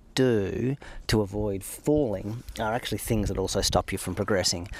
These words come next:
Um, and so two of those that, um, that I've noticed I'm trying to unlearn. The first is with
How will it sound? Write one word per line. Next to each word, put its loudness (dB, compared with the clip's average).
Um, 2
and -2
so 2
two 2
of 4
those -6
that, -4
um, -2
that 0
I've 2
noticed 0
I'm -2
trying -4
to -6
unlearn. 0
The 2
first 6
is 0
with 4